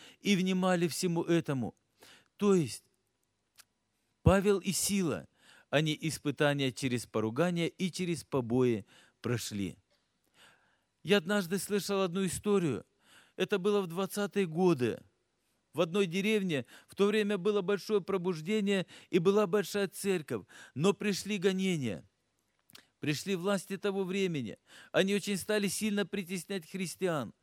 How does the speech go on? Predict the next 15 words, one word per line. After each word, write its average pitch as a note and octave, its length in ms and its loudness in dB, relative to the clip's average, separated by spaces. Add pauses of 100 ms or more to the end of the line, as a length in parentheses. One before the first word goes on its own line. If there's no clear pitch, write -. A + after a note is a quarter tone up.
(280)
Они F#3 260 4
предлагали G3+ 680 0
как G3+ 180 -4
бы F#3+ 120 -6
сначала G3+ 500 -4
отречься E3+ 800 -2 (320)
и G3 100 2
всё F3+ 220 -2
прочее. F3+ 580 -4 (360)
Но, D#3+ 140 2
видя F#3 280 0
твёрдость F#3+ 500 -2
христиан, F3+ 560 -2
твёрдость F#3+ 580 2
служителя, E3+ 680 -2